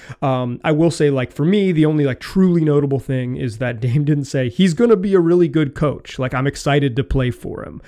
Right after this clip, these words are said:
Uh, I, I think that's mostly because he just, Damian Lillard knew that going vanilla on these answers was the best way to get through it. Um, media stuff can be tedious. Dame is in a,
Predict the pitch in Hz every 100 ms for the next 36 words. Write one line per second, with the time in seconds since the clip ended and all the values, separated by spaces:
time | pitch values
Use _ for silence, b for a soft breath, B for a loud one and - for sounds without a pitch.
0 | B B 165 156 160 - - - - -
1 | 226 208 185 175 165 156 165 147 139 139
2 | 131 147 143 139 - B B B - -
3 | - 180 170 160 160 139 147 143 127 139
4 | 131 117 127 139 131 131 127 123 120 117
5 | - 113 117 107 117 120 123 123 123 120
6 | - 202 202 180 175 - B B 127 120
7 | 120 123 139 196 226 226 - 202 - 165
8 | 143 139 226 208 196 175 143 165 175 170
9 | 147 160 156